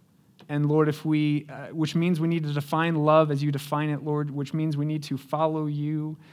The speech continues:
and grow in you by your power. And so, Lord, I pray your Spirit would come and meet us this morning, 'cause otherwise this is a fruitless endeavor.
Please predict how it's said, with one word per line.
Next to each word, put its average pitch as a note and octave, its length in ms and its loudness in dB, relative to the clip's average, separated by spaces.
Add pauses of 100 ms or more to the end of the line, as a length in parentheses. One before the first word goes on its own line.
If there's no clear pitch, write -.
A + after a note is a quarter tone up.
(120)
and C#3+ 140 -4
grow D3 320 0
in D3 140 -2
you C#3+ 240 0
by C3+ 220 -2
your C#3 180 -2
power. D3+ 520 -6 (540)
And C#3+ 100 -6
so, D3+ 120 -4
Lord, C#3+ 180 2
I C#3+ 80 -2
pray D3+ 100 -2
your B2+ 100 -2
Spirit D3 240 -8
would C#3+ 80 -14
come C3+ 180 -4
and B2+ 140 -2
meet C3+ 160 0
us C3+ 140 -6
this C3+ 140 -10
morning, C3 240 -4
'cause C#3 140 -4
otherwise C#3+ 360 2
this C#3 160 -8
is B2 100 -8
a B2+ 60 -10
fruitless C#3 380 -10
endeavor. A#2+ 380 -12